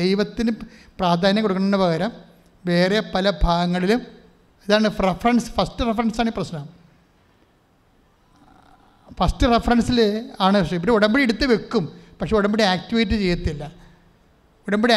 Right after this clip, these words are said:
ആക്ടിവേറ്റ് ചെയ്താൽ മാത്രമേ അത്, അതുകൊണ്ടാണ് ഞാൻ നിങ്ങളോട് പറയുന്നത്, നിങ്ങൾ ഉടമ്പടി എടുത്തു എന്ന് പറഞ്ഞൊരു കാര്യമില്ല, സാക്ഷ്യം കിട്ടാതെ ഞങ്ങളത് അംഗീകരിക്കത്തില്ലെന്ന് പറഞ്ഞതിൻ്റെ കാര്യം അതാണ്. സാക്ഷ്യം കിട്ടിയില്ലെങ്കിൽ അതിൻ്റെ അർത്ഥം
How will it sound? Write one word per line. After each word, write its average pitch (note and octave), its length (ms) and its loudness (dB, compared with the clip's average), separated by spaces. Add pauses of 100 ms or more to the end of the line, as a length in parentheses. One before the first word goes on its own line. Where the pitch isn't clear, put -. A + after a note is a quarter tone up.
ആക്ടിവേറ്റ് C4 520 2
ചെയ്താൽ A#3 280 4
മാത്രമേ G3+ 360 2 (680)
അത്, G3 180 2
അതുകൊണ്ടാണ് A#3 400 2
ഞാൻ A3+ 120 4
നിങ്ങളോട് G#3 280 0
പറയുന്നത്, F3+ 300 0
നിങ്ങൾ F#3+ 200 0
ഉടമ്പടി F3+ 340 2
എടുത്തു F3 380 -6
എന്ന് G#3+ 120 2
പറഞ്ഞൊരു F#3+ 260 -2
കാര്യമില്ല, D#3+ 380 0 (420)
സാക്ഷ്യം F3 420 -2
കിട്ടാതെ F3 320 -2
ഞങ്ങളത് F#3 300 -2
അംഗീകരിക്കത്തില്ലെന്ന് F3 720 -2
പറഞ്ഞതിൻ്റെ D#3+ 280 -4
കാര്യം D3 260 -6
അതാണ്. C3+ 180 -14 (580)
സാക്ഷ്യം G3 440 2
കിട്ടിയില്ലെങ്കിൽ A3 640 2
അതിൻ്റെ F3 180 0
അർത്ഥം G#3 260 -2